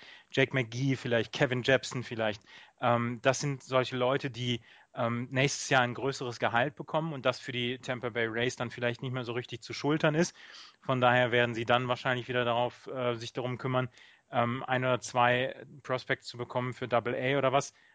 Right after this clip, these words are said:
um, um dann wieder das neue gute Team zu formen. Und darin waren die Tampa Bay Rays ja in den letzten Jahren auch immer gut. Ähm, deswegen kann ich mir eigentlich im Moment nicht vorstellen,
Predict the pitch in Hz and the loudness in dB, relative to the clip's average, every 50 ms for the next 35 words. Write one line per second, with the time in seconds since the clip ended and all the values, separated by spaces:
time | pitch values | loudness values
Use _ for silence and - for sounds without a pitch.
0 | _ _ _ 139 131 131 131 143 139 127 123 113 127 123 131 139 135 120 123 120 | _ _ _ -4 -2 -2 -2 -2 -4 -6 0 4 4 4 4 2 -2 -4 0 2
1 | 131 127 127 131 127 123 - 135 131 135 139 139 131 127 127 117 113 113 110 123 | 2 4 4 2 0 -6 -6 -6 -4 -2 -2 0 0 0 -2 -4 -8 -12 -14 -12
2 | 120 - 117 - - 131 113 110 110 - - - - 117 113 110 107 110 110 113 | -12 -12 -12 -12 -10 -8 -8 -8 -8 -12 -14 -12 -8 -6 -6 -4 -6 -8 -10 -10
3 | 113 110 - - 123 123 135 143 139 127 127 139 - 139 139 135 123 113 127 127 | -10 -8 2 4 6 8 8 8 8 6 2 -2 -4 -2 -2 -2 0 2 2 2
4 | 135 139 135 123 - 139 135 123 135 127 127 123 127 120 120 123 131 127 - 135 | 2 0 -2 -4 -4 -6 -4 -2 -4 -2 -2 -2 -2 0 0 0 0 0 -2 -4
5 | 123 120 120 120 123 127 - _ _ 127 117 120 120 127 131 123 131 123 113 110 | -4 -2 -2 -2 -2 -2 -4 _ _ -4 0 2 4 4 4 2 2 -2 -4 -6
6 | - 104 117 110 110 110 101 101 110 110 107 - - - - - - - - _ | -8 -10 -10 -10 -10 -10 -10 -12 -12 -12 -12 -14 -16 -20 -20 -20 -20 -20 -20 _
7 | _ - 131 117 117 117 117 120 117 - - 127 120 127 131 120 - _ - 139 | _ -6 -2 -2 -2 0 -2 -4 -4 0 2 2 2 2 -2 -6 -8 _ 0 0
8 | 143 151 - 139 143 147 135 131 135 123 120 131 127 127 131 143 165 156 - 147 | 0 0 -2 -2 -2 -2 -2 -2 -4 -4 -4 -4 -2 -2 0 0 -2 -2 -4 -6
9 | - - - - 143 143 139 - - 139 127 127 127 123 | -8 -8 -6 -2 0 0 0 0 0 2 2 2 2 0